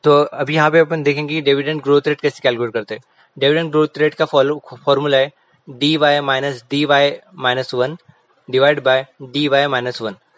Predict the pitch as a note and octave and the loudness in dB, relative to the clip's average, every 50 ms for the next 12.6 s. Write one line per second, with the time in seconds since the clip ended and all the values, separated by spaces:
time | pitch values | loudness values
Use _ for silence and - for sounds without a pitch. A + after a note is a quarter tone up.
0 | _ _ - - B2 A#2+ A#2+ C#3+ D3+ D3+ D#3+ D#3 D#3 D#3 D3+ C#3+ D3 D3+ C#3+ C#3+ | _ _ -12 -10 -10 -6 -4 -2 0 2 2 2 2 2 0 0 -2 -2 -2 -2
1 | C#3+ C3+ D3 C#3+ C3+ C3+ D3 - - C3+ B2+ A#2 C#3+ C#3+ C3+ C3+ C#3+ C#3 C3+ - | -2 0 0 0 0 -2 -6 -6 -4 -4 -4 -2 -4 -6 -4 -2 -2 -2 -2 -4
2 | C3+ B2 - C#3 C3+ C#3 C3+ A#2+ B2 B2+ B2 B2 A#2+ C3 D#3 E3 - _ _ _ | -6 -4 -2 -2 -2 -2 -4 -4 -4 -2 -2 0 -2 -2 -4 -6 -12 _ _ _
3 | _ _ _ - C3+ B2+ B2+ B2 B2 B2+ B2 C#3 D3 D#3 C#3+ C#3+ C#3 C#3+ C#3 C#3 | _ _ _ -2 0 2 2 2 0 -4 -2 0 0 2 2 2 2 2 2 0
4 | C3 C3 C3 B2+ - C#3+ C#3+ D3 D3 C#3 C3+ C3+ C3 B2 C3+ C3 C3 B2+ C3 C3+ | 0 -2 -2 -2 0 0 0 2 2 2 0 0 0 -2 -4 -4 -4 -4 -4 -2
5 | C3 B2+ B2 C3 C3 B2+ - C#3 B2+ B2+ C3+ C#3+ - - D3+ C#3+ C3+ - _ - | -2 -2 -2 -4 -4 -4 -4 -2 0 0 0 0 -2 -4 -2 -2 -2 -2 _ -4
6 | C#3 B2 - C#3 C3+ B2+ B2 A#2+ A2 A2 G#2 G2 G2 _ _ _ _ _ _ _ | -6 -4 -4 -2 -2 -2 -2 -2 -2 -6 -8 -12 -14 _ _ _ _ _ _ _
7 | _ _ _ _ _ - D3 D3+ D#3+ D#3 _ _ _ _ _ _ _ _ _ _ | _ _ _ _ _ 0 0 0 0 -2 _ _ _ _ _ _ _ _ _ _
8 | - C#3 C#3+ D#3 D#3+ D#3 D3+ D3 D3 - D#3+ E3 - - - _ _ - C3+ C3+ | -6 -4 -2 -2 -2 0 -2 -2 -2 -2 -2 -2 -2 -6 -14 _ _ -8 -6 -4
9 | C3+ D3 - - E3 D#3 D#3 D3+ D3+ D3+ D3+ D3 D3+ D3 C#3 C3+ - - C3 C3+ | -4 -4 -2 -2 -2 0 -2 -2 -2 -2 0 2 2 2 2 2 0 0 0 0
10 | C#3 - _ _ _ _ - C#3+ C3+ C3+ C3+ C#3+ C#3 C3 C3 B2+ B2 B2+ C#3 - | -2 -6 _ _ _ _ 0 0 0 2 2 2 2 4 4 4 2 2 -2 -4
11 | _ _ _ _ - C3 C3 - _ - D#3 D3+ E3 D#3+ D#3 D#3+ E3 D#3+ - D3+ | _ _ _ _ -20 -18 -18 -10 _ -4 0 2 2 2 2 0 -2 -2 0 2
12 | D3 C#3 C3+ - D#3 D3+ D3 C#3+ C3+ C3 C3+ | 2 2 2 0 -2 -4 -2 -4 -4 -4 -6